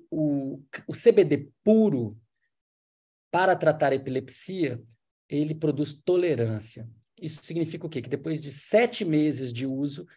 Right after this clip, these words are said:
ele começa a perder efeito. Existe um remédio chamado Epidiolex, que é C B D puro,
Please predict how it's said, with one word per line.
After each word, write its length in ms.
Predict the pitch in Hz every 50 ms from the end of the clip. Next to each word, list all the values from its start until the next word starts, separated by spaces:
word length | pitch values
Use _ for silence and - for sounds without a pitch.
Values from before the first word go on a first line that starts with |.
| _ -
ele 140 | 151 143 143
começa 420 | 143 - 160 147 147 151 147 -
a 40 | 160
perder 420 | 156 - 165 135 139 135 147 143
efeito. 720 | 160 156 156 - - - 135 123 120 117 117 - - 123 - _ _ _ _ _ _ _ _ _ -
Existe 240 | 120 120 120 - 170
um 40 |
remédio 260 | 156 151 139 147 143 143
chamado 180 | 139 131 131
Epidiolex, 720 | 143 139 143 - 151 123 131 143 127 127 147 160 156 - -
que 140 | - -
é 100 | 147 151
C 160 | 156 - 156 147
B 140 | 139 143
D 100 | 135 151
puro, 520 | 156 156 - - 131 135 147 165 175 180